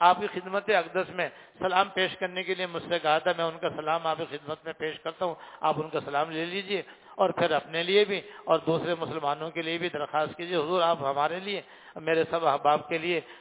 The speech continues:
قیامت کے دن صفائی فرمانا، شفاعت فرمانا، شفاعت فرمانے کی آپ سے درخواست ہے۔"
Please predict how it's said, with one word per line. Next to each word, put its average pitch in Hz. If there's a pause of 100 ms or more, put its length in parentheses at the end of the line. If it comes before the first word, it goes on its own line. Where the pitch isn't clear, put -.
قیامت 151
کے 170
دن 160
صفائی 156 (100)
فرمانا، 139 (220)
شفاعت 185
فرمانا، 156 (220)
شفاعت 170
فرمانے 151
کی 156
آپ 131
سے 151
درخواست 127
ہے۔" 156